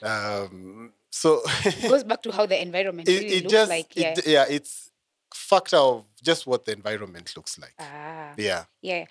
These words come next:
Speaker 2: And just on for a,
Speaker 1: Mm.
Speaker 2: for a farmer who's doing agroecology, or
Speaker 1: Mm-hmm.
Speaker 2: some, for a farmer who's practicing sustainable farming practices, how
Speaker 1: Yeah.
Speaker 2: does sustainable beekeeping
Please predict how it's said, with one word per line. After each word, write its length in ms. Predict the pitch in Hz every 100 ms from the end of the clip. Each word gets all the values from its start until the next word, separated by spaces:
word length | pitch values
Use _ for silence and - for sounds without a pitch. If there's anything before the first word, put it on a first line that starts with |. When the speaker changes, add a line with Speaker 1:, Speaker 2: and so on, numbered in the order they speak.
| - _ _ -
Speaker 2:
And 180 | 233
just 240 | 226 277 -
on 160 | 190
for 140 | 226 277 262
a, 120 | -
Speaker 1:
Mm. 80 | -
Speaker 2:
for 160 | 202
a 100 | 190
farmer 280 | 196 208 208
who's 220 | 196 196
doing 160 | 190 175
agroecology, 800 | 147 - 160 180 165 151 143 156 _
or 40 | 113
Speaker 1:
Mm-hmm. 200 | 123 120
Speaker 2:
some, 220 | 139 185
for 120 | -
a 40 | 180
farmer 200 | 196 190
who's 220 | 196 170
practicing 680 | - 175 - 208 180 165 170
sustainable 560 | - 165 165 165 156 151
farming 320 | 156 160 147
practices, 580 | - - 180 - 156 147 _
how 160 | 190
Speaker 1:
Yeah. 100 | 190
Speaker 2:
does 100 | 175 -
sustainable 540 | 165 - 170 156 151
beekeeping 760 | 151 170 - 165 - 160 147